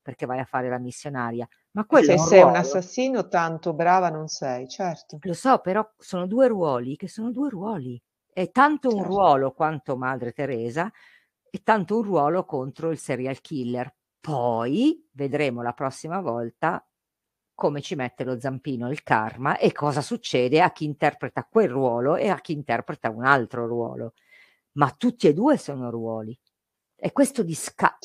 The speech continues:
Speaker 2: Sì.
Speaker 1: distacco che dobbiamo prendere per capire veramente cosa ci succede intorno.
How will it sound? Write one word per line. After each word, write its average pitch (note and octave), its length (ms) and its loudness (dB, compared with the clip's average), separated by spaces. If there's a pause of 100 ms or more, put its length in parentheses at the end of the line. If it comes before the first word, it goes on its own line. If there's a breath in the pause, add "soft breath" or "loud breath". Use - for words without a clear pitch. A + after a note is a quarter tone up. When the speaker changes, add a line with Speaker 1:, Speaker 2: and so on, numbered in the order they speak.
(100)
Speaker 2:
Sì. F#3 140 -4
Speaker 1:
distacco E3+ 540 0
che B2+ 120 -4
dobbiamo A#2+ 440 -4
prendere A2+ 560 -8
per - 280 -12
capire F#3+ 580 0
veramente C#3+ 520 -2
cosa C3 200 -6
ci - 140 -14
succede A#2+ 300 -12
intorno. A#2+ 680 -8